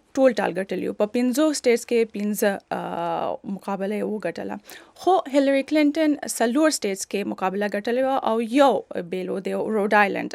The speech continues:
ا، سینیټر چې کوم، ا، ورمانټ، ورمانټ سینیټر برني سینډرز روډ آیلینډ ونه ګټلې وه.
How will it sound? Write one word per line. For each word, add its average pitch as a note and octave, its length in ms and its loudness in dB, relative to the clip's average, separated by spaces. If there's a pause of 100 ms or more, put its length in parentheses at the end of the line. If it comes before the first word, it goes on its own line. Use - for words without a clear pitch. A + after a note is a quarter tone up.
ا، - 280 -6 (120)
سینیټر G#3 520 -2
چې G3 220 -8
کوم، G3+ 200 -2 (300)
ا، F#3+ 260 -2
ورمانټ، A3 640 -4
ورمانټ A3 380 -2
سینیټر G3+ 680 -4
برني G3+ 280 -6
سینډرز G3 580 -4
روډ F#3+ 180 -4
آیلینډ G3 300 -6
ونه F#3 240 -8
ګټلې A#3+ 360 -4
وه. B3 140 -4